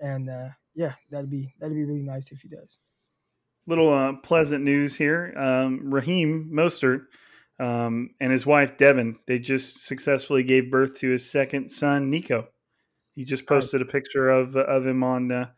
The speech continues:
Speaker 2: on I G. So that's, you know, congratulations, Raheem. I know, I know every now and then he tunes in to Striking Gold. I'm not I'm not lying to you. So, you know, if, if you happen to listen to this one, Raheem, congrats, buddy. I, I,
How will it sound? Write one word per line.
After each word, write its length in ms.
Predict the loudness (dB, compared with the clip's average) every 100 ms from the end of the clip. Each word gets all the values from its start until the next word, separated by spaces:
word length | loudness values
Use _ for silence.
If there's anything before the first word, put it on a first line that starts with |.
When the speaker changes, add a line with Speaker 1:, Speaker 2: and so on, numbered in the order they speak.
| _ _ _ -6
Speaker 2:
on 140 | -2
I 180 | 0 0
G. 380 | -2 -4 -6 -6 _ _ _ _ _
So 180 | -8 -4
that's, 320 | -4 -4 -10
you 180 | -8 -6
know, 160 | -6 -8
congratulations, 760 | -4 0 2 2 0 -2 -4
Raheem. 400 | -2 -2 -2 -4 -12 _
I 80 | 0
know, 200 | 4 6
I 160 | 6 6
know 160 | 6
every 160 | 6 4
now 140 | 4
and 80 | 4
then 100 | 4
he 120 | 2
tunes 400 | 2 2 2 0
in 200 | 0 -2
to 100 | -4
Striking 380 | -2 2 2 2
Gold. 260 | 2 4 2
I'm 80 | 2
not 240 | 0 -2 _ _ _ -6
I'm 80 | 2
not 160 | 4
lying 300 | 6 4 4
to 120 | 0 -6
you. 140 | -8
So, 380 | -2 2 2 0 _ _ _ _
you 100 | 0
know, 140 | 2
if, 160 | 2 0
if 180 | -4 -2
you 120 | 0
happen 240 | 2 2
to 100 | 2
listen 280 | 2 0 0
to 80 | 0
this 140 | 0
one, 160 | -2 -4
Raheem, 360 | -2 -2 -4 -6
congrats, 400 | -4 -2 -2 -4
buddy. 240 | -2 0
I, 80 | -2
I, 220 | -4 -8